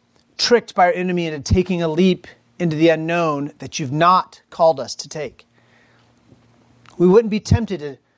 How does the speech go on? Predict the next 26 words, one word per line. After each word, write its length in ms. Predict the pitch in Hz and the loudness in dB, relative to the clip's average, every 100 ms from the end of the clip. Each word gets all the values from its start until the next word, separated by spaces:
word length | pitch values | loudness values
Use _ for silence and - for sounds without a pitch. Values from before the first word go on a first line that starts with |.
| _ | _
force 420 | _ - 226 226 - | _ 0 2 2 -2
your 100 | 175 | -12
hand 440 | 196 208 185 151 | -8 -4 -4 -6
and 60 | 135 | -10
to 60 | |
prove 340 | 135 - 226 196 | -12 0 2 2
again 480 | 165 185 170 120 117 _ _ _ | 2 0 0 -2 -8 _ _ _
what 140 | 180 | -4
kind 260 | 175 175 160 | -2 -4 -4
of 100 | 147 | 0
God 340 | 151 151 143 | 4 4 2
you 140 | 175 175 | -6 -2
are, 360 | 151 143 123 - _ _ - | 2 2 0 -4 _ _ -14
but 100 | 151 | -4
rather 300 | 175 196 190 | 0 2 0
we 140 | 165 | -4
would 220 | 165 147 147 - | -6 -6 -12 -10
rest 680 | 147 170 208 190 - - - _ - | 0 4 4 2 -6 -8 -16 _ -12
in 120 | 156 | -8
your 120 | 139 | -6
goodness 600 | 120 127 110 110 - - _ _ _ _ _ | -6 -8 -10 -10 -8 -10 _ _ _ _ _
and 200 | 135 143 | -8 0
wait 440 | 143 175 185 - - - | 4 4 4 -2 -20 -18
on 140 | 147 147 | -12 -10
the 80 | |
Lord, 380 | 131 127 117 - | -8 -6 -8 -12